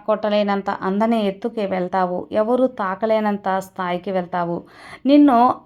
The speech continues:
అంతులేని స్థాయిలో పెట్టాలి, మంచి స్థాయిలో గొప్పగా చూడాలన్నది ఈ సాయి ఆశ. ఆ ఆశకు నీ తగినంత కృషి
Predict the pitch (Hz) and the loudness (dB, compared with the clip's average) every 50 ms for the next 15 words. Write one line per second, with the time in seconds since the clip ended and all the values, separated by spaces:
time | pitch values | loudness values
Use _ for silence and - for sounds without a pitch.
0 | _ - 220 233 233 247 262 262 294 269 262 254 262 285 285 277 277 - 220 208 | _ -6 -4 -2 0 0 2 4 4 4 4 4 4 4 2 2 0 -2 0 0
1 | 202 208 214 214 220 214 214 196 196 - 202 190 185 196 202 - - - 202 190 | 2 2 2 0 0 0 -2 -6 -4 -2 -2 -2 0 -2 -4 -6 -6 -4 -4 -2
2 | 196 208 208 247 220 - - 208 196 190 190 190 190 202 202 202 - 214 202 202 | -2 -2 -4 -6 -10 -8 -6 -2 0 0 0 0 0 -2 -2 -2 -2 -2 -2 -2
3 | - 269 262 262 254 254 - 214 208 208 202 202 202 196 196 190 180 208 220 226 | -2 0 0 0 -2 -2 -6 -8 -4 -2 -2 -2 -2 -2 -4 -4 -4 -4 -6 -4
4 | 220 208 196 190 190 190 190 180 180 180 185 190 190 180 175 175 180 - 180 - | -4 -4 -6 -6 -6 -4 -2 0 0 0 2 2 2 2 0 0 -2 -4 -6 -6
5 | - _ - - - - - - - 202 208 196 - - 175 185 196 190 190 220 | -6 _ -20 -20 -20 -20 -16 -6 -2 0 0 0 -2 -2 0 0 0 0 -2 -6
6 | 214 - 220 202 196 - - 208 220 214 208 202 - - 208 196 185 202 202 202 | -6 -4 -4 -4 -4 -4 -4 -4 -2 -2 -4 -6 -6 -6 -6 -4 -2 -2 -4 -4
7 | 196 208 196 196 196 180 185 - | -4 -6 -6 -6 -8 -12 -12 -12